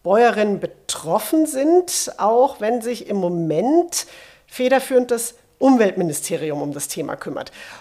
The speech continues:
Und zwar geht's mir um die Moore, beziehungsweise die trockengelegten Moore. Denn aus diesen trockengelegten deutschen Mooren entweichen pro Jahr etwa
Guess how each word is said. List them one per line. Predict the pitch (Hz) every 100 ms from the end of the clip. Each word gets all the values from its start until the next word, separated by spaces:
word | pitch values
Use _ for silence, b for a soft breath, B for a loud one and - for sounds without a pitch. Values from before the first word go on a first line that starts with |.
| B -
Und | 220 208 208 202 - -
zwar | - 165 180 202
geht's | 208 220 -
mir | 202 -
um | 196 180
die | 185
Moore, | 175 151 160 175 175 156 135
beziehungsweise | 170 - 220 208 196 180 165
die | 170 170 _ _ -
trockengelegten | - 220 277 285 220 190 160 151 - 139
Moore. | 135 135 135 131 -
Denn | 170
aus | 185 165
diesen | 196 185 B B B -
trockengelegten | - 220 330 339 320 269 220 254 - 262 247 240 - -
deutschen | 190 240 - 220
Mooren | 156 196 214 175 165 147 B B B -
entweichen | 208 196 190 233 240 214 214 214 - _
pro | - 214 294
Jahr | 226 185 233 254
etwa | 226 226 - 226 226 233 226